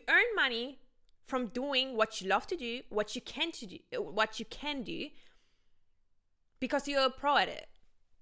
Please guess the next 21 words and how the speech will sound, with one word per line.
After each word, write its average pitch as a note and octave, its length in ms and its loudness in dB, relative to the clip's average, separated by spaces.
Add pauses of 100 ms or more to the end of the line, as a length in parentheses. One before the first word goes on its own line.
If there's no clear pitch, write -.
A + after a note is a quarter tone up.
(540)
Why D4+ 220 6
not G4 180 0
teaching C#4+ 300 -8
other A#3+ 200 -2
people? - 440 -8 (260)
And C4+ 140 0
now E4+ 120 2
you're E4 200 2
earning G#3 240 0
money F#3+ 300 -4
with A#4+ 140 -6
that? D5 240 2 (1200)
Yo, E5 80 4 (100)
that's D5+ 180 6
a D5 120 4
win-win D#5+ 1400 2
situation. - 200 -20 (480)
That's E4 320 0
a D4 80 0
win-win D#4+ 1080 -2
situation. - 760 -8